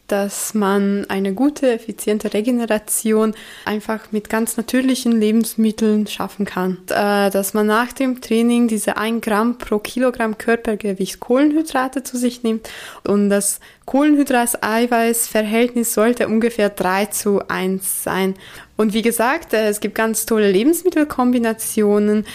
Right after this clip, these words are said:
die eine effi-, effektive und schnelle Regeneration fördern. Äh, nehmen wir ein dreißig Kilogramm schweres Kind, dann wäre zum Beispiel ein halbes Brötchen,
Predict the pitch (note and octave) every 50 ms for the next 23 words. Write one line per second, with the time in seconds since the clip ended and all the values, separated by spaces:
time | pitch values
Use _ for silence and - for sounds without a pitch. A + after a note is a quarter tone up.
0 | - - - F#3+ F#3 G3+ G3+ G3+ G3+ G3+ G3+ G3 F3+ F#3 G3 G3 G3 G3 F#3+ F#3+
1 | F#3+ F#3+ F#3+ F#3+ G3 F#3+ - G3 - - G3+ F#3+ - - - - - G3+ G3 -
2 | F#3+ G3 - - C#4+ C#4+ C#4 C4+ B3 - - G#3+ G#3 - - - A3+ G#3+ G#3+ G#3+
3 | G#3+ G#3 G3+ F#3+ G#3 G3+ G3+ G3 G3 G3 G3+ - - - - D4+ D#4 D4+ D4 -
4 | - G3+ G3 F#3+ F#3+ F#3+ F#3+ F#3+ - - - - - - G3+ G3+ G3+ G3+ G#3 G#3+
5 | G#3+ G#3+ G3+ G#3 G3+ F#3+ G3 G3+ G3 G3 F3+ F#3+ F#3+ G3+ G3+ - - G3 F3+ -
6 | - - - G3+ G3+ G3 G3 F#3+ F#3+ G3 F#3+ - - G3+ G3+ F#3+ F#3+ F#3 - -
7 | - - - - C#4+ D4+ F4+ G4+ G#4 - - - - - - - - - - -
8 | - G#3 A3 A3+ A#3 A#3 A#3 A3+ A3+ A3+ A3+ G#3 G3 G3 G3 G3 G3 - G#3 G3+
9 | G3 G3 G3 F#3+ - - - - G3+ F#3+ - F#3 F#3+ F#3+ F#3+ F#3 F#3 F#3 F#3 F#3+
10 | F#3 F#3+ F#3 F#3 F#3 F3+ F#3 - - - A#3+ C#4 D#4+ D#4 D4+ - - - C4 B3+
11 | B3 B3 B3 B3